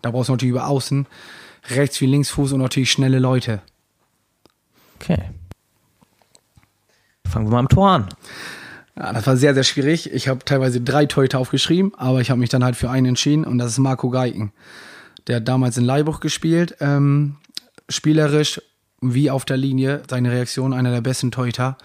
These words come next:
Speaker 1: wo ich gegen gespielt habe. Und wir haben auch zusammen, äh, beim Stützpunkt gespielt.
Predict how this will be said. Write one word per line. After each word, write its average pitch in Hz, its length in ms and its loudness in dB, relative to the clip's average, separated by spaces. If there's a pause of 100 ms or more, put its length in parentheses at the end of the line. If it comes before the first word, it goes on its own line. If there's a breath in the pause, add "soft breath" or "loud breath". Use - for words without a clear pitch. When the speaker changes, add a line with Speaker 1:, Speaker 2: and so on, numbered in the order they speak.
(380 loud breath)
Speaker 1:
wo 127 200 4
ich 120 100 0
gegen 113 220 -2
gespielt 104 340 -6
habe. 107 320 -8 (380 loud breath)
Und 127 260 0
wir 127 120 0
haben 127 100 2
auch 120 120 -6
zusammen, 123 420 -2
äh, 117 280 -4
beim 120 160 -2
Stützpunkt 117 460 -6
gespielt. 104 400 -12